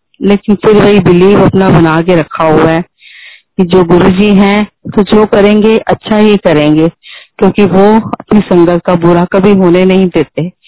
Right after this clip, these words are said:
कभी होने देंगे भी नहीं, क्योंकि जैसे हम अपने बच्चों के लिए अच्छा सोचते हैं, ऐसे ही वो भी अपने बच्चों के लिए बहुत अच्छा सोचते हैं। और हम नादान हैं, हमें कुछ नहीं पता हमारे लिए क्या अच्छा है, क्या बुरा है,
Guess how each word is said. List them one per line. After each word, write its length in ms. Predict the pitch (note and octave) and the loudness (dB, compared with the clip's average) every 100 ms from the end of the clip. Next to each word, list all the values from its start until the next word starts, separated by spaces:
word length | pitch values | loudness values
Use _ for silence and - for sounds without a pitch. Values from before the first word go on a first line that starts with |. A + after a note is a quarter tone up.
| - - _ - | -20 -20 _ -4
कभी 200 | A3 A#3+ | 0 2
होने 340 | A3 G#3 A3+ | 2 2 0
देंगे 360 | G3+ F#3 F#3 G#3 | 0 0 2 2
भी 120 | F#3+ | 2
नहीं, 280 | E3 C3+ D3+ - _ - - - _ | 0 0 -6 -12 _ -20 -20 -20 _
क्योंकि 220 | - - G3+ | -4 -2 -2
जैसे 360 | F#3+ F#3+ - | 0 0 0
हम 300 | F3+ D#3 A3 | -2 0 2
अपने 260 | B3 B3 B3 | 2 2 2
बच्चों 320 | A3+ - B3 | 0 -2 -2
के 120 | A3+ | 0
लिए 120 | A#3 | 0
अच्छा 260 | A3 - A3+ | 0 -2 -2
सोचते 440 | G#3+ G#3 - - | 0 -2 -4 -4
हैं, 240 | A3 A3 A3 _ _ _ - _ _ F3 | -2 -2 -4 _ _ _ -20 _ _ -6
ऐसे 220 | E3+ G3 | -2 0
ही 140 | F#3+ | 2
वो 200 | E3+ E3+ | 2 2
भी 120 | E3+ | 2
अपने 240 | F#3+ - F3+ | 0 0 0
बच्चों 340 | E3 - D#3+ | -2 -2 -2
के 120 | D#3 | 0
लिए 180 | D#3+ E3 | 0 0
बहुत 320 | E3+ F#3 A3 | 0 0 0
अच्छा 280 | G3+ - F3+ | -2 -4 -6
सोचते 440 | E3 D#3 - - E3 | -2 -4 -4 -4 -2
हैं। 220 | D#3 E3 _ _ - - - A3+ | -2 -4 _ _ -20 -20 -6 -2
और 120 | G#3+ | 0
हम 400 | G#3 A3+ A3+ G#3+ | 2 2 2 0
नादान 580 | - F#3+ F3+ F3+ G3+ A#3 | -2 -2 -2 -2 0 0
हैं, 220 | A3+ A3 G#3 | 2 0 -2
हमें 400 | - - A#3 A#3+ | -4 -2 0 -2
कुछ 420 | - C4 - C4 | -2 -4 -2 0
नहीं 280 | A#3 A3 G#3 | 2 2 2
पता 280 | - - E3+ | -2 -2 -2
हमारे 460 | F3+ F3+ E3+ F3+ | 0 0 0 0
लिए 160 | F3+ F3 | 0 -2
क्या 380 | - F#3+ G3 G3 | -2 -4 -2 -4
अच्छा 280 | - - | -4 -4
है, 240 | F3+ F3 F3+ | -2 -2 -4
क्या 300 | - G3+ G#3+ | -4 -4 -2
बुरा 300 | G3+ F3+ F3+ | 0 0 0
है, 160 | E3+ | -2